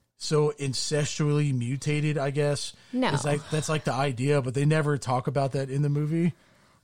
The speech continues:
Speaker 2: Ugh, this, this movie, as me as a zoologist who knows a little bit about genetics
Speaker 1: You're not a
Speaker 2: and zoo-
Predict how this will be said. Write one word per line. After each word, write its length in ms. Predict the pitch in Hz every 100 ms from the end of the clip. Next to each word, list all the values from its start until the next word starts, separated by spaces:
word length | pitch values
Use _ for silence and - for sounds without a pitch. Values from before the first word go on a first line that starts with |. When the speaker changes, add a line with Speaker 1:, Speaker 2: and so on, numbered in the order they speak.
| - -
Speaker 2:
Ugh, 400 | 262 220 180 - - -
this, 180 | 226 - - _
this 220 | 277 302
movie, 500 | 359 320 294 254 233
as 380 | 214 185 196 -
me 240 | - 226 269
as 160 | 262
a 100 | 208
zoologist 880 | 190 202 202 165 170 180 180 180 -
who 120 | -
knows 260 | 156 160 165
a 60 |
little 260 | 170 160 147
bit 180 | 151 139
about 300 | 156 135 139
genetics 720 | 135 135 139 139 135 - -
Speaker 1:
You're 100 | 185
not 120 | 190
a 40 | 151
Speaker 2:
and 80 |
zoo- 120 | 170